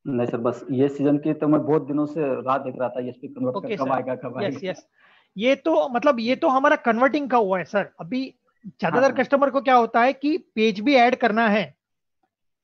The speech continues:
Speaker 2: अभी क्या
Speaker 1: हाँ,
Speaker 2: होता है,
Speaker 1: हाँ।
Speaker 2: हमने तो भाई पच्चीस page का टाइटल दे दिया है, लेकिन customer बोलता है कि यार, मुझे तो पेज कम गिर रहा है, मुझे तीस page का करना है, तो उसके लिए क्या करना पड़ेगा?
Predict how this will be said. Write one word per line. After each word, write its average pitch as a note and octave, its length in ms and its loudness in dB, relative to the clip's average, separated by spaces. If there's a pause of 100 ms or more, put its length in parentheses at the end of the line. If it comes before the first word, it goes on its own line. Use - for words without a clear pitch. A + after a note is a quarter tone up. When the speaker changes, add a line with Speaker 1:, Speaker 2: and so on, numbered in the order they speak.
(180)
Speaker 2:
अभी G#3+ 140 -4
क्या C#4 120 6
Speaker 1:
हाँ, C4+ 60 10
Speaker 2:
होता C4+ 160 4
है, C4 60 6
Speaker 1:
हाँ। G#3+ 100 4
Speaker 2:
हमने G#3+ 180 0
तो B3 120 2
भाई A#3+ 140 4
पच्चीस A3 360 -6
page A3+ 200 2
का A#3+ 100 4
टाइटल G#3 580 -2
दे G3 160 0
दिया G#3 240 2
है, G#3+ 80 4
लेकिन G#3 320 -2
customer A#3 420 -2
बोलता G#3+ 280 0
है A#3+ 60 2
कि A#3 220 -4
यार, B3+ 120 4
मुझे G3+ 220 -6
तो A#3+ 80 -4
पेज A3+ 300 -8
कम A#3+ 240 0
गिर A3 160 2
रहा F#3+ 140 -4
है, E3 120 -8
मुझे F#3 180 -6
तीस A#3 280 -10
page C4 240 -6
का B3+ 120 0
करना A#3+ 280 -2
है, G#3+ 120 -2
तो A#3 200 -10
उसके A#3 240 -6
लिए A#3+ 160 2
क्या G#3 200 -2
करना F#3 260 -6
पड़ेगा? D#3+ 380 -14